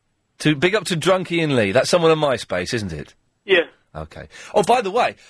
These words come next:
Speaker 1: I'm still looking for my two thousandth friend. I will choose that person tomorrow. So if you want to be in the running,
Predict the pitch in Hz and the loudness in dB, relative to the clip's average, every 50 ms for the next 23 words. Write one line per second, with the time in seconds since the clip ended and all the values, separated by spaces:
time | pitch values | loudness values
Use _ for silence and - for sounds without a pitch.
0 | _ _ - 151 151 - - 240 254 220 233 269 - - 160 135 120 - 156 165 | _ _ -4 -4 -4 -2 -2 -2 0 2 0 0 0 0 -4 -6 -6 -2 -2 0
1 | 156 151 - - 214 208 - - 202 180 185 175 156 165 139 - - 190 - - | 0 0 0 0 0 0 2 2 2 2 2 0 -4 -8 -8 -2 0 0 0 0
2 | - - - - - - - 175 190 214 196 - - - 247 262 277 254 185 - | -4 -12 -20 -18 -2 0 0 2 2 0 -2 -2 0 0 0 0 0 0 2 2
3 | 233 - - - 214 233 208 - - 160 147 139 - - - _ _ _ - - | 2 2 2 -2 -2 -2 -2 -2 -4 -6 -8 -8 -12 -18 -20 _ _ _ -4 -2
4 | 196 180 185 202 208 190 156 120 90 80 80 - - 147 - - 180 180 208 247 | -2 0 2 2 2 2 0 -2 -4 -6 -8 -10 -10 -6 -2 0 2 4 4 4
5 | 240 202 190 208 202 196 185 175 180 185 170 127 92 92 101 | 2 0 0 0 0 0 0 2 2 2 0 0 -4 -8 -10